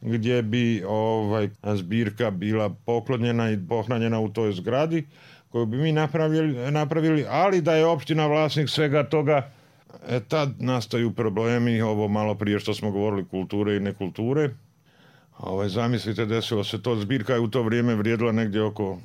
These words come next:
procijenjena oko četiri miliona maraka. Zgrada koju smo trebali napraviti je procijenjena, imali smo projekte gotove, za projekte smo dali oko osamdeset hiljada maraka.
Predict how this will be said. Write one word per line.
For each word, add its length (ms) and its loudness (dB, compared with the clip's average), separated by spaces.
procijenjena 500 0
oko 160 -4
četiri 380 -4
miliona 440 -2
maraka. 580 -2
Zgrada 560 0
koju 280 0
smo 160 -2
trebali 320 0
napraviti 440 -2
je 60 0
procijenjena, 600 -2
imali 320 -2
smo 200 -6
projekte 420 -2
gotove, 540 -2
za 100 -4
projekte 440 -2
smo 160 -8
dali 340 -2
oko 240 -8
osamdeset 580 -8
hiljada 360 -10
maraka. 580 -4